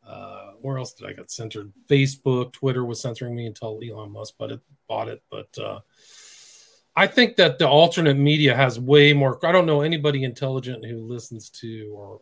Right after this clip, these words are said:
or references corporate media. So I think that really the kind of culture decision make, uh, the, uh, top level thinkers are not on the corporate media. So I think that that's what's happened. That may not have been the case, but,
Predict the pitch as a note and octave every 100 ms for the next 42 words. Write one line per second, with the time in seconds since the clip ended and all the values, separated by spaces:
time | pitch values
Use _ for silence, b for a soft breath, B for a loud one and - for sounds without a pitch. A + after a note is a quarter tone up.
0 | - G#2+ G#2+ C3+ C3+ B2+ G#2+ A2+ - B2
1 | G#2 F#2 G#2+ G#2 G2 _ _ _ - C#3
2 | C#3 E3 C#3+ C3 A#2+ _ _ _ _ _
3 | _ _ C#3+ E3+ C#3+ B2+ A#2+ A2 - _
4 | - C#3+ A2+ _ - C#3 C3+ C3 A#2+ A2+
5 | A2 A#2 - C3+ B2+ B2 A#2+ A#2 A#2+ A#2+
6 | G#2+ G#2 _ _ _ _ _ _ _ _
7 | _ _ _ _ _ D#3+ - - A2+ G#2+
8 | G2+ - F3+ D3+ D3 C3+ B2 A#2 C#3 B2
9 | A#2+ G#2+ A2+ A#2+ C3 B2+ A2+ A2+ A2 G2+
10 | A#2 G2 - G2+ F#2+ - _ _ - -
11 | G2+ G2+ B2+ D3 F#3+ C#3 C3 E3 D3+ C#3
12 | A#2+ - C#3 C3+ E3+ D#3 _ _ - C3+
13 | C#3 C3+ C3+ B2+ B2+ A#2 G#2 C3 C3+ C3+
14 | - _ _ _ _ _ _ _ _ -
15 | A2+